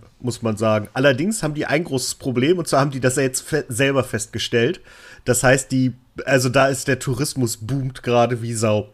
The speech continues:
Also jetzt gerade noch ist es so an der Grenze, aber wir waren, also wir sind in Tirana gestartet, dann hoch in den Norden und dann ganz runter in den Süden. Ähm, das war überall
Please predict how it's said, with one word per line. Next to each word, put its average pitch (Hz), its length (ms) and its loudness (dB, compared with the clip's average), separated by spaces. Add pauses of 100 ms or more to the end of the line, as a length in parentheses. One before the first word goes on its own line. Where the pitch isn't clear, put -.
(140)
Also 120 180 0
jetzt 123 300 0
gerade 156 300 2
noch 160 260 -2
ist 127 140 -6
es 131 240 -4 (320)
so 135 200 0
an 123 140 2
der 117 220 2
Grenze, 139 560 0
aber 113 260 2
wir 113 120 -2
waren, 120 380 4 (120)
also 117 200 -2
wir 117 120 2
sind 113 500 -4
in 113 160 -8
Tirana 131 400 2
gestartet, 131 640 0
dann 120 160 0
hoch 151 240 2
in 117 80 -2
den 117 160 0
Norden 147 280 2
und 127 140 -4
dann 120 140 2
ganz 123 240 -2
runter 139 240 -2
in 110 100 -4
den 117 160 -2
Süden. 160 380 -4 (580)
Ähm, 113 440 0 (380)
das 117 220 0
war 131 220 4
überall 135 560 4